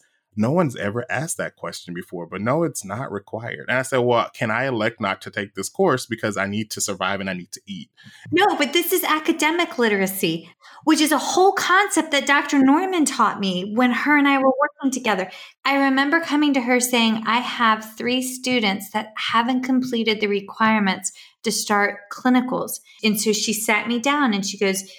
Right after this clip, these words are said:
Speaker 2: "We looked at the students, we looked at the requirements." And she goes, Michelle, she goes, "Honey, let me teach you." Whenever I talked to Doctor Norman, I always brought a notebook, a highlighter, and a pen because when she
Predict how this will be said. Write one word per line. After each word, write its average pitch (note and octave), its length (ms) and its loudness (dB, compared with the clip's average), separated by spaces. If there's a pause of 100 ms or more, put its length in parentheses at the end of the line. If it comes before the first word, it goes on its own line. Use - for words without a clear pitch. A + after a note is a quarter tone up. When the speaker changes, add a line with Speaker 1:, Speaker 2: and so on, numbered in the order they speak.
(120)
Speaker 2:
"We G#3 120 -2
looked G3 280 0
at G#3+ 120 -2
the G#3 80 -4
students, B3+ 640 0
we G3+ 100 2
looked G3 320 -2
at G3 240 -4 (220)
the F#3+ 80 -2
requirements." A#3+ 800 0
And G#3+ 100 0
she G#3+ 140 -4
goes, G3+ 260 0
Michelle, G3+ 540 0 (520)
she - 260 -4
goes, G#3 440 0 (460)
"Honey, G#3 480 0
let G3+ 240 2
me A3+ 260 4
teach - 400 -4
you." E3 240 -4 (120)
Whenever G#3+ 380 2
I C#4 120 4
talked A#3 340 0
to - 60 -6
Doctor A3 260 -4
Norman, F#3 220 0
I E3+ 80 -4
always G#3 320 2
brought G3 240 0
a - 20 -2
notebook, G3 440 0
a - 40 -6
highlighter, F#3 500 0
and F3 100 -2
a E3+ 40 -4
pen E3+ 280 -4
because E3+ 320 -4
when F3+ 120 -2
she - 200 -8